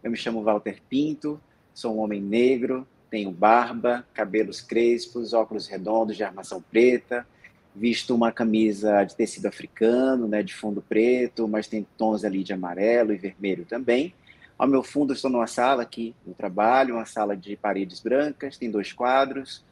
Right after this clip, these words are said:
um deles é do Rescala, né, que retrata, é, o, o Centro Histórico de Salvador, né, e, em especial, a Igreja do Rosário dos Pretos,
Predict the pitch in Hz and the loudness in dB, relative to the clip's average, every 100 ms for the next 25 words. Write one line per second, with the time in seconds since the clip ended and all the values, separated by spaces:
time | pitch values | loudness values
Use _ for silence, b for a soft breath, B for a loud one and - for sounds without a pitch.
0 | b _ - 123 113 120 110 104 98 - | b _ -8 -4 2 4 4 2 -2 -6
1 | - 104 104 104 87 - 110 123 127 135 | -8 -6 -6 -10 -12 -4 0 0 0 -4
2 | - 104 107 - 104 107 104 101 101 107 | -6 -8 -8 -8 -12 -6 0 0 0 -4
3 | 95 B B B _ - 98 98 95 92 | -6 B B B _ -4 0 2 2 2
4 | 92 90 78 - 110 - - 117 107 104 | 2 0 -2 -6 -6 -6 -4 0 2 2
5 | 101 95 98 123 107 - 120 120 - 90 | 0 -4 -6 -6 -6 2 4 4 0 -6
6 | 107 98 92 117 135 139 _ 98 104 110 | -2 -2 0 0 0 -4 _ -10 -6 -4
7 | 117 127 - 113 - 113 104 98 98 b | -2 -2 -2 -6 -4 0 2 2 0 b
8 | b _ 101 98 107 107 95 107 98 104 | b _ -6 -2 0 0 0 0 0 -2
9 | 107 104 107 110 104 98 - 104 104 120 | -10 -6 -2 0 0 -4 -8 -2 0 -2
10 | - - | -10 -20